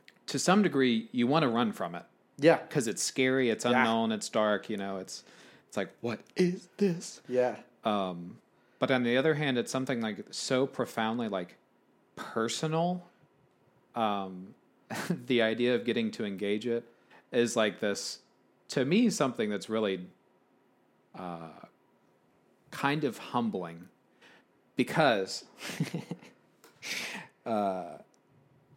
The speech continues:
Speaker 1: there's so much about me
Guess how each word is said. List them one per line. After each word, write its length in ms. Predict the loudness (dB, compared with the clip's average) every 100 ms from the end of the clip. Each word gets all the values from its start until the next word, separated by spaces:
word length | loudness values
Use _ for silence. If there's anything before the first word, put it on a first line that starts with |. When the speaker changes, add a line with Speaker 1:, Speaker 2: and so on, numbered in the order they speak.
| _ _
Speaker 1:
there's 380 | -4 0 2 0
so 340 | -4 0 2
much 400 | 2 2 0 -4 -12 -12
about 520 | -8 -2 0 0 -4 -14 _ _ _ _ -14
me 520 | -6 -4 -4 -8 -14